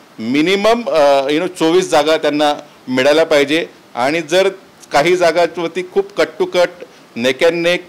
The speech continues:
खूप close कॉलची fight झाली आहे, अशा जागांवरती जर flip झालं तर तीस जागांपर्यंत ते जाऊ शकतात. आणि महायुती मला असं वाटतं ते,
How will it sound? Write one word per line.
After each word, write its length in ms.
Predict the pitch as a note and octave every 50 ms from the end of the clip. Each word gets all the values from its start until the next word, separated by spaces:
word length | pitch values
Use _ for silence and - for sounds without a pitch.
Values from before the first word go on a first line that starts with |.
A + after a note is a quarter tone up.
| - - -
खूप 180 | G3 F3+ -
close 300 | - E3+ D3 E3 D#3+ E3
कॉलची 340 | - F#3+ E3+ E3 D#3+ F3 E3+
fight 280 | - E3 C#3+ C#3+ D3+ C#3+
झाली 320 | C3 D3 C3+ C3 B2 A#2
आहे, 80 | B2+ - - - - - - - - -
अशा 260 | B2 C#3 - - F#3
जागांवरती 580 | F3 E3+ E3 D#3 F3 F3+ F3 F3 E3+ F3 F3+ D#3+
जर 180 | D3+ F3 E3
flip 320 | - - - D#3+ E3+ E3+ D3+
झालं 340 | C#3 D#3 C3 A#2+ B2 B2+ - - - - - _ _ -
तर 60 | F3 E3+
तीस 300 | F3 - F#3+ G3+ G3 D#3+
जागांपर्यंत 580 | F3 E3 D#3 E3 D#3 D#3 E3 D#3 D3 D#3 D3 D#3
ते 60 | C#3
जाऊ 220 | A2+ B2+ C#3 D#3
शकतात. 400 | D3+ - D#3 - - D3 C#3+ E3 - - - - - - - - -
आणि 300 | A2+ B2 D3 E3+ F#3 F#3
महायुती 760 | E3+ D#3 C#3+ D#3 E3 F3 F3 E3 D#3 D#3 - B2+ C3 C#3 - - - _ _ - -
मला 200 | B2 B2+ D3+ E3
असं 180 | D#3+ - F3+
वाटतं 440 | D#3 D3+ D3+ - - F#3+ F#3+ G3+ A3+ - - - - -
ते, 120 | D#3+